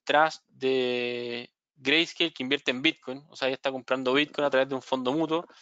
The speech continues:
Y por último tiene la empresa Coinbase, que es un exchange de criptomonedas, que es el más grande que se ha abierto a la bolsa en Estados Unidos. Entonces pueden ver que ella busca empresas realmente disruptivas. Puede que le vaya mal, ella no dice que todas las, las empresas van a,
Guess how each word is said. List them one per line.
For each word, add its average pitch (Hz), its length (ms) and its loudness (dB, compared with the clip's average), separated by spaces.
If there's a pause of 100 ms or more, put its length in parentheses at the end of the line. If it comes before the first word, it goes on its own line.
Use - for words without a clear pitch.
(380)
Y 139 140 -2
por 139 140 4
último 165 320 2
tiene 160 180 2
la 156 80 4
empresa 156 400 0
Coinbase, 123 480 0
que - 100 -2
es 143 40 6
un 143 80 4
exchange 151 360 -2
de 151 80 -2
criptomonedas, 127 540 -2 (480)
que 131 140 -2
es 123 100 -4
el 127 140 2
más 135 160 2
grande 143 280 2
que 139 80 0
se 131 120 -2
ha - 20 4
abierto 135 200 0
a 131 40 6
la 131 60 6
bolsa 135 280 2
en 127 60 -2
Estados - 280 -4
Unidos. - 200 -10 (840)
Entonces - 300 -6
pueden 143 220 4
ver 147 140 0
que 147 100 0
ella 151 100 6
busca 151 200 -4
empresas 147 320 0
realmente 143 400 0
disruptivas. 156 420 0 (520)
Puede 202 180 6
que 202 80 6
le 185 60 6
vaya 151 160 6
mal, 139 280 4
ella 143 180 0
no 139 80 0
dice 151 220 -2
que 151 400 2
todas 147 160 4
las, 151 300 2
las 139 100 0
empresas 143 380 -2
van 147 160 2
a, 139 520 2